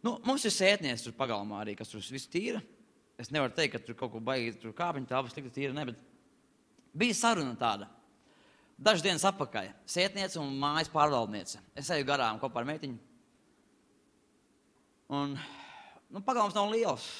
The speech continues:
Četru stāvu māja, mums ir tur cik tie dzīvokļi, kā tad divdesmit varbūt. Tas viss iztīrāms ar sniega lāpstu. Tur nevajag traktoru, neko. Tu vari iztīrīt tā, ar lāpstu. Bišķiņ vairāk jāpastrādā.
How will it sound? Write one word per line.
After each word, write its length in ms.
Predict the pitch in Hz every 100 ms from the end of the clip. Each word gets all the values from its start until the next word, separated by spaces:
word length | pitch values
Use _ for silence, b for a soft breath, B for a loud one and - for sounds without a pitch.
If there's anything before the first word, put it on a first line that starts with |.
| B B B _ -
Četru 200 | 151 120
stāvu 260 | 123 120
māja, 260 | 156 185 147
mums 240 | 135 123
ir 140 | 123 104
tur 140 | 107 104
cik 160 | 123 110
tie 80 | 104
dzīvokļi, 360 | 143 117 113
kā 100 | 107 107
tad 180 | 92 98 127
divdesmit 380 | 117 107 107
varbūt. 400 | 104 104 87 _ B B B B B B B B B _ _ 185
Tas 160 | 170
viss 180 | 190 220
iztīrāms 460 | 226 220 175 160 143
ar 60 |
sniega 200 | 175 151
lāpstu. 460 | 151 131 104 - -
Tur 80 | 143
nevajag 240 | 123 110
traktoru, 380 | 151 - 117 110
neko. 240 | - 127 95
Tu 100 | -
vari 140 | 131 143
iztīrīt 380 | 104 101 67 76
tā, 80 | - - - 117
ar 80 |
lāpstu. 380 | 127 104 - - _ _ _ _ -
Bišķiņ 220 | 170 135
vairāk 180 | 143 120
jāpastrādā. 460 | 131 - 104 104